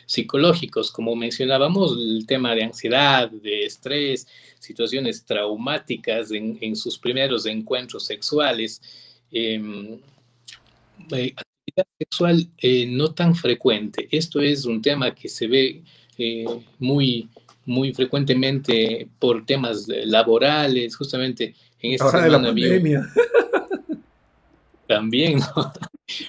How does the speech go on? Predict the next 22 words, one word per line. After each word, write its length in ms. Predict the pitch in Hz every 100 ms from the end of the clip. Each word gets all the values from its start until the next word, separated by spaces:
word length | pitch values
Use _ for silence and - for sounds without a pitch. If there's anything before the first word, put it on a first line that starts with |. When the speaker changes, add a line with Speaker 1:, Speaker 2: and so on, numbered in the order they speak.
| -
Speaker 1:
O 160 | 113 110
puestos, 460 | 135 135 - - -
puestos 340 | - _ -
afuera, 540 | 110 110 151 135 110 110
pero 240 | 120 127
bueno, 320 | 131 151 113 110 - - -
es 160 | 120
otro 260 | 127 123 117
tema. 320 | 131 120 107 _ _ _
Ahora, 280 | 139 175 -
el, 340 | 123 110 110
el, 320 | 110 104 104 - -
el 120 | 110
tema 280 | 160 185 175
de 140 | 123
la 100 | 107
actividad 340 | 107 - 123 135
sexual 540 | 135 - - 135 135 -
infrecuente, 960 | 113 113 110 113 113 - 101 98 107 104
hay 140 | 123
parejas 460 | 147 131 160 139 -
que, 720 | - 107 104 123 139 143 -